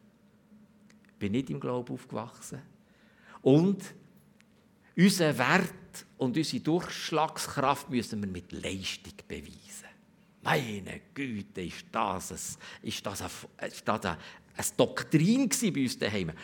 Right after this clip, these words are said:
Du musst den Leuten zeigen, wer du bist, und zwar durch Leistung. Was haben wir für Leistung er-, erbracht? Ich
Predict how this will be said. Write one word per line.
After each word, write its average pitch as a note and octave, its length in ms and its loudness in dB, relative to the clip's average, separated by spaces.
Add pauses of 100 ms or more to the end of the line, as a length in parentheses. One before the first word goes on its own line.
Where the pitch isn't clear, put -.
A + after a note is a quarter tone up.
(180)
Du C#3+ 140 4
musst D3 320 4
den A2+ 120 2
Leuten C3 280 0
zeigen, D3+ 440 4
wer C3+ 120 2
du - 100 -10
bist, C#3 200 0
und A#2 180 -2
zwar F2 220 -8
durch F2 200 -6
Leistung. - 800 -10 (960)
Was G#2+ 220 -4
haben D3+ 240 2
wir C3+ 80 -6
für A#2+ 160 -6
Leistung A#2+ 800 0
er-, A#2+ 80 -2 (480)
erbracht? F2 500 -8
Ich C#3 180 -2